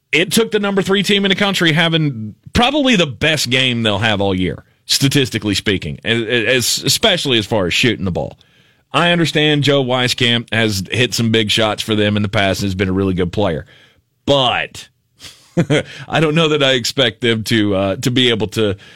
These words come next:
shoot seventeen and make seventeen three-pointers in many games this year, if any. They will be able to even scratch that number again. I think it's a big step for a number sixteen team with as much youth as Carolina has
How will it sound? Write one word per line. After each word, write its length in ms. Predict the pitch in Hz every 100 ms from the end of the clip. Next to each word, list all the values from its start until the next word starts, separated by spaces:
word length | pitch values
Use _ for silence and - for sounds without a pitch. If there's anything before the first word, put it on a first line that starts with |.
| -
shoot 420 | - - 165 123 -
seventeen 840 | - 160 135 117 104 120 104 90
and 220 | 117 110
make 240 | 127 120 -
seventeen 600 | 123 120 110 117 107 87
three-pointers 760 | 117 104 104 98 92 87 - - - _ _ _ -
in 220 | 143 151
many 240 | 143 135 123
games 540 | 110 98 95 87 85 -
this 300 | 120 110 -
year, 260 | 101 71 -
if 200 | 123 123 -
any. 380 | 135 110 69 - _ _ _ _ 117
They 180 | 127
will 140 | 113 107
be 220 | 104 104
able 160 | 104 104
to 60 |
even 280 | 101 117 95
scratch 560 | - - 127 117 - 104
that 220 | 92 76
number 440 | 95 90 87 80 -
again. 460 | 113 110 104 - - _ _ _ _ _ -
I 160 | 120 127
think 220 | 135 123
it's 100 | 107
a 60 |
big 480 | 104 101 101 131 117
step 320 | - 117 98
for 120 | - 104
a 40 |
number 240 | 107 107
sixteen 580 | 104 113 101 - 104 104
team 500 | 95 107 95 92 80 _ -
with 180 | 110 104
as 140 | 101
much 240 | 120 151 151
youth 240 | 151 143
as 140 | 131 113
Carolina 520 | 147 131 127 127 120
has 300 | 135 139